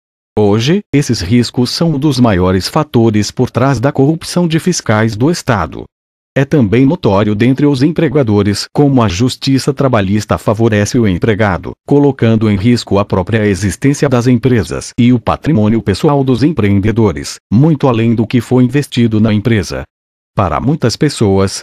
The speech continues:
que poderiam criar novos negócios e gerar empregos,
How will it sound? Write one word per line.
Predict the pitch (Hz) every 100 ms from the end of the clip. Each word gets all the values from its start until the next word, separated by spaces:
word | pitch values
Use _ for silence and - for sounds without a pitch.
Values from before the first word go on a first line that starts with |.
| -
que | 113
poderiam | 139 131 123 139 123
criar | 143 117 104 110
novos | 123 135 135 127
negócios | 113 90 120 127 120
e | 123
gerar | 101 117 110 110 131
empregos, | 160 131 110 95 80 - -